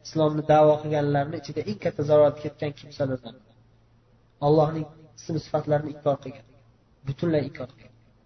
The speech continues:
Allohning ism sifatlarini inkor qiladiganlarni hammasini jahmiy deyilaveradi. Val muattila dedilar. Muattila deb turib,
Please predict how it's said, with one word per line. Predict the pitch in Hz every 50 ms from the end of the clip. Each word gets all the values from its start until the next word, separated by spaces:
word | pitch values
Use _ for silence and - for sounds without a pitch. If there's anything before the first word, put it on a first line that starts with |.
| _ _ _ _ _ _ _ _ _ _ _ _ - _ _ _ _ _ _ _ - -
Allohning | 160 170 180 185 175 185 190 185 185 -
ism | - - - - 190 175
sifatlarini | 180 - 175 175 175 - 175 175 180 -
inkor | 185 170 - - 185 185
qiladiganlarni | - - 170 170 165 170 170 165 165 165 165 165 165 160
hammasini | - 208 220 214 196 196 185 165
jahmiy | 156 165 156 156 165 185 196 165
deyilaveradi. | 143 143 151 147 151 156 147 131 117 104 - 143 127 - - - - _ _ _ _ _ _ _ _ _ _ _ _ _ _ _ _ _ _ _ _ _ -
Val | 156 175 202
muattila | 214 202 196 185 202 196 - - 185 170 160 151
dedilar. | 147 147 139 147 175 196
Muattila | 254 175 175 170 190 190 - - - 190 190 196 190
deb | 170 170 160 - -
turib, | - 175 202 233